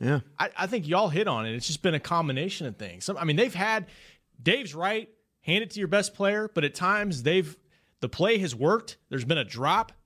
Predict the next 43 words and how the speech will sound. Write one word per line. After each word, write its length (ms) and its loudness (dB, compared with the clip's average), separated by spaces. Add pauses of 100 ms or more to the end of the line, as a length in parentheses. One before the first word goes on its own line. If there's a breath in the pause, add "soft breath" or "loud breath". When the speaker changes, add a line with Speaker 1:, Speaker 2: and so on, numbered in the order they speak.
Speaker 2:
Dak's 300 -2
felt 240 -2
some 140 -10
pressure. 560 -2 (200)
Noah 240 2
Brown's 480 -2
wide 340 2
open. 400 -2 (500)
The 60 -18
po-, 280 -6
the 80 -8
ball 300 2
sails 380 0
a 20 -2
little 220 2
Speaker 1:
Yeah, 100 4
Speaker 2:
outside 360 0
of 80 -4
him. 60 -2
Speaker 1:
yeah. 120 0 (720 soft breath)
Speaker 2:
You 140 2
know, 240 4
it, 280 -8 (120)
it, 100 -20 (300)
make 300 2
a 60 -8
couple 240 0
of 60 2
those, 280 4
and 180 -2
it 220 -4
looks 180 0
like 140 2
Scott 240 0
Linehan's 400 -4
a 40 -6
genius 500 -6
Speaker 1:
Yeah. 160 2
Speaker 2:
in 60 -2
the 60 -10
red 180 -6
zone. 260 -14 (200)
But 280 0